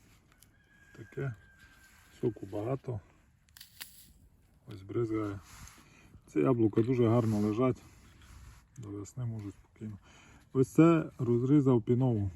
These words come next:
хочу зрівняти на смак, які вони. Ну, Пінова така, ну, вони са-, одинакові по консистенції, але,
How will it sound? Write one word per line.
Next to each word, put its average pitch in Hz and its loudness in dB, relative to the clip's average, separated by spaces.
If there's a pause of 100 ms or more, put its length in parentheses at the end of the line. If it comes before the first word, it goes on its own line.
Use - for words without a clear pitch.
хочу 107 0
зрівняти 110 0
на 107 -6
смак, - -10 (880)
які 110 -14
вони. 104 -10
Ну, 147 -8
Пінова 120 -4
така, - -8 (420)
ну, 202 -2
вони 175 0
са-, 160 -6
одинакові 135 -4
по 104 -8
консистенції, 107 -12 (140)
але, 104 -18